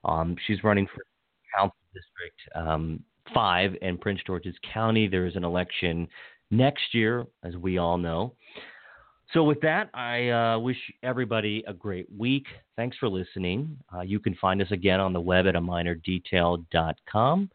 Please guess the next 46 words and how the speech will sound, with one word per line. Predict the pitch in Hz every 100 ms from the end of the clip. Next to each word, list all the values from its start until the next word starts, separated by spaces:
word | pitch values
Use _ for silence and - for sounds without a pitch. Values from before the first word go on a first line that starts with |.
| _ - _ _
Please | 190 196 -
sign | 135
up, | 139 78 - -
subscribe | 104 - 120 120
to | 131
our | 120 101
website, | 104 95 - 98 95 -
and | 92 90
we'll | 90 90
send | - 98 92
you | 90 90 -
a |
daily | 90 95 101 104 101
email | 95 90 92
of | 87 82
all | 90
that's | 85 -
happening | 87 90 90 85 85 -
in | 87 85 87 - - _
a | 85
minor | 85 90 87
detail | 80 95 - 87 85
world. | 90 123 147 160 131
You | 113
can | 107
listen | 107 110 101
to |
this | 92 104 -
show | 107 90 -
every | - 110
Monday | 101 98 92 87
night | 87 107 117 120 - - - - _
on, | 78 82 82 82 _ -
or | 90 -
every | 120 113 -
Sunday | 165 135 95
night. | 85 80 -
I'm | - 151
sorry, | 143 107 -
I've, | 139 143
I've | - 143
misspoke | 143 131 - 113 107
a |
few | - 98
times | 92 90
tonight. | 90 90 87